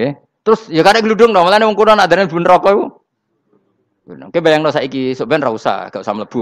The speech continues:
maksudnya, paham ya? Mulane ape mlayu wis ra iso, wis posisi ngono, paham ya? Sok ben ra usah delok, maksudnya itu praktekno saiki. Orang delok lho. Lah dawuh Imam Suyuti wal muradu te kang den kersakno iku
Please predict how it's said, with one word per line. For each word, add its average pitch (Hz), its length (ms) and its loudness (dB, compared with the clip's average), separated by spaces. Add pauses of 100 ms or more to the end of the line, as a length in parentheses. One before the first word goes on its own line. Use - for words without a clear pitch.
maksudnya, 98 340 -12
paham 101 320 -6
ya? 131 60 -20 (480)
Mulane 220 260 2
ape 262 140 2
mlayu 262 260 4
wis 277 80 2
ra 262 140 2
iso, 170 480 0
wis - 240 -6 (920)
posisi 143 380 -6
ngono, 104 320 -10
paham 110 320 -2
ya? 107 40 -16 (1300)
Sok 127 80 -4
ben 202 160 2
ra 202 80 -2
usah 185 100 4
delok, 143 400 2
maksudnya 180 240 -6
itu 170 80 -16
praktekno 139 400 -8
saiki. 113 560 -10 (1900)
Orang 95 320 -12
delok 95 320 -8
lho. - 160 -18 (2000)
Lah 101 160 -6
dawuh 160 320 4
Imam 180 160 2
Suyuti 196 400 -2
wal 160 160 4
muradu 165 400 -4
te 170 80 -6
kang 160 160 -4
den 151 160 -6
kersakno 143 400 -6
iku 127 100 -8